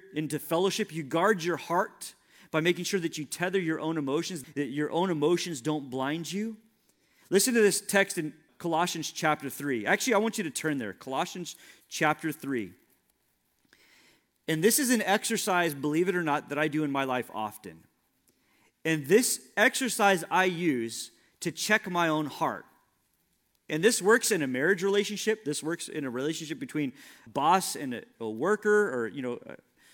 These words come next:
an employee. This works in any relationship. So I disagree with this person, and I want to run my heart through this filter. So I want you to imagine there's six things that we're gonna look at in this filter.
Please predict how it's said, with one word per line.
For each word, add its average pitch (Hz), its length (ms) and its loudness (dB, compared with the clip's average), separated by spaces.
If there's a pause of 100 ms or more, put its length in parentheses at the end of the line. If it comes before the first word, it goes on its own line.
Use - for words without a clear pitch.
(360)
an 120 80 -8
employee. 196 440 4
This 196 220 0
works 202 220 2
in 160 100 -4
any 220 240 -2
relationship. 175 800 -2 (600)
So 175 100 -6
I 208 160 6
disagree 247 460 2
with 220 160 2
this 165 160 -4
person, 135 400 -6
and 165 120 -4
I 233 100 4
want 311 180 2
to 254 60 4
run 214 380 2
my 240 220 6
heart 214 420 4
through 208 280 -2
this 202 260 4
filter. 180 540 -2 (480)
So 170 160 -2
I 196 40 2
want 285 260 0
you 254 60 -4
to 226 180 6
imagine 214 480 4
there's 180 160 0
six - 380 0
things 247 240 -2
that 202 80 4
we're 190 160 2
gonna 208 120 2
look 190 280 2
at 156 100 4
in 151 100 2
this 156 200 -2
filter. 147 400 -2